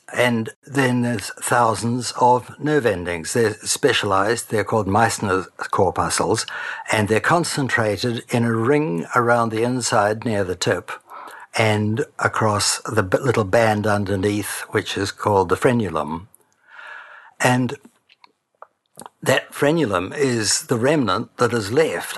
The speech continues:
after genital cutting. I don't use the C word, by the way, if I can avoid it,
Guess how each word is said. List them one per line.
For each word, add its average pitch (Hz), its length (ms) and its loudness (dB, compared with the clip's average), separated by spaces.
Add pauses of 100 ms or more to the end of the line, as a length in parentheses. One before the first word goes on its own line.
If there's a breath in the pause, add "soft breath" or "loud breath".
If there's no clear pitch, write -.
after 117 680 0 (200)
genital 101 440 -2
cutting. 139 460 -2 (800 loud breath)
I 120 120 2
don't 180 200 2
use 185 260 0
the 135 100 -2
C 139 220 0
word, 104 180 0
by 98 140 0
the 101 100 0
way, 104 120 4
if 101 120 0
I 110 80 0
can 98 120 -4
avoid 101 320 2
it, - 240 -6